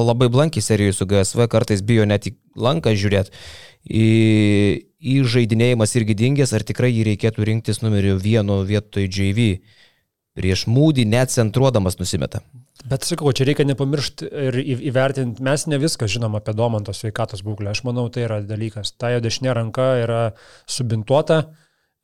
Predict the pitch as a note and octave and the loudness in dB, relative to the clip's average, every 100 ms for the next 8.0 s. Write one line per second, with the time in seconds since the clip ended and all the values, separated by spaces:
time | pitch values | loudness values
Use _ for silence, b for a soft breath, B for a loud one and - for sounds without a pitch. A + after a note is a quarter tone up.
0 | A#2 - - C#3+ C#3+ B2+ B2 A#2+ A#2 C#3+ | -10 -6 -2 0 0 0 0 -2 0 0
1 | D3+ D3 C3 - A2 C3 C#3+ C#3 B2+ - | 0 0 -2 -2 -2 -2 0 -2 -2 -6
2 | - A#2+ B2 A#2+ A#2+ B2 D3 C#3 C3+ - | -8 -8 -6 -6 -2 0 0 0 -4 -4
3 | C3+ C3+ - A#2 - B2 C#3+ D#3+ C#3+ D3+ | -4 -4 -4 -8 -8 -4 0 2 2 2
4 | E3 C#3+ B2+ A2 E3 F3+ F3 B B B | 2 2 2 4 2 2 -2 B B B
5 | B B - B2 A#2+ - _ _ - D#3+ | B B -6 -6 -6 -12 _ _ 2 2
6 | D#3+ C3 C3+ C#3 D3 C3 B2+ B2 A#2+ A#2 | 2 2 2 2 2 0 2 4 4 2
7 | A2+ - - A#2+ A#2 C#3+ C3+ B2 A2+ - | 0 -2 -2 -2 0 0 0 0 -2 -4